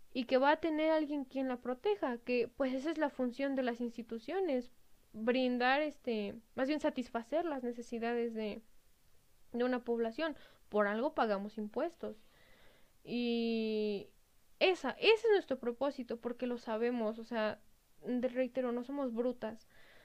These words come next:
Para algo sirven las revoluciones. O sea, igual poniendo en el mismo contexto de Madero, ¿acaso ustedes creen que los genocidios que hubo hacia los indígenas durante el gobierno de Porfirio,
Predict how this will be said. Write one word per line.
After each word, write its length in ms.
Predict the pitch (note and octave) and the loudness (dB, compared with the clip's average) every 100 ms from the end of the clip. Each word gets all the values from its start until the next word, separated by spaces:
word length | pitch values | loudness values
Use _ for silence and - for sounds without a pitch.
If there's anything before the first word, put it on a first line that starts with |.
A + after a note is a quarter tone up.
| - - - - - - - - | -20 -20 -20 -20 -20 -20 -20 4
Para 420 | B3 A3+ A#3 A#3+ | 6 8 8 6
algo 200 | C4+ C4 | 4 0
sirven 360 | B3+ B3+ B3 A#3 | 0 -2 0 0
las 180 | A3 | 0
revoluciones. 880 | A3 G#3+ G#3+ G#3+ G#3+ B3 A#3 A3 A3 - | -2 -6 -4 -6 -4 -2 0 -4 -10 -18
O 100 | - | -14
sea, 440 | A3+ A3 G#3+ G#3+ A3 | -8 -4 -2 -4 -4
igual 320 | - C4+ C4+ | -2 2 2
poniendo 400 | A3+ A#3 B3 B3+ | 2 0 2 2
en 60 | A#3 | 2
el 40 | |
mismo 260 | A3+ A#3+ B3 | 0 -2 -4
contexto 540 | A#3+ A3+ A#3 - A#3+ | -4 -4 -6 -6 -6
de 100 | A3+ | -4
Madero, 420 | A3 G#3+ G#3+ G#3+ G#3+ - - - | -4 -4 -4 -6 -8 -16 -20 -12
¿acaso 420 | - A#3 C4+ D#4+ G4+ | -8 -2 0 2 2
ustedes 420 | G4+ F4+ F4+ - | 2 0 0 -2
creen 320 | C4 C4 B3+ | 0 0 -2
que 340 | B3 G#3+ G3+ - - - - | -2 -4 -4 -8 -20 -20 -2
los 540 | G#3 A3 A3 G#3+ A3 | 4 6 6 4 2
genocidios 680 | - A#3+ A3+ A3+ C4 B3 B3 | 2 2 2 0 -2 2 0
que 120 | - A3+ | 2 2
hubo 220 | A3+ A#3+ | 4 2
hacia 200 | B3 G#3+ | 2 0
los 220 | G#3+ A3 | 0 -2
indígenas 560 | A3 G#3 A3 A#3 G#3+ A3+ | -4 -4 -4 -2 -2 -4
durante 320 | A3 G#3+ A3 | -4 -4 -6
el 60 | |
gobierno 420 | G#3+ G#3 A3 A#3 A3+ | -4 -4 -2 -2 -2
de 80 | |
Porfirio, 500 | G#3+ G#3 A3+ A3 A3 | -4 -6 -4 -2 -2